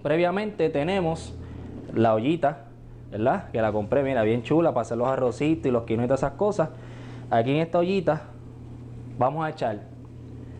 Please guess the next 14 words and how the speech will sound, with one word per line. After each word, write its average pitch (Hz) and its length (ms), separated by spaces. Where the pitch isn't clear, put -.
sal. 170 420
Recuerde 127 400
que, 151 120
como 120 220
siempre 135 320
le 165 140
digo, 147 200
la 147 120
receta 143 480
exacta 156 540
va 117 80
a - 20
estar 139 300
escrita 135 540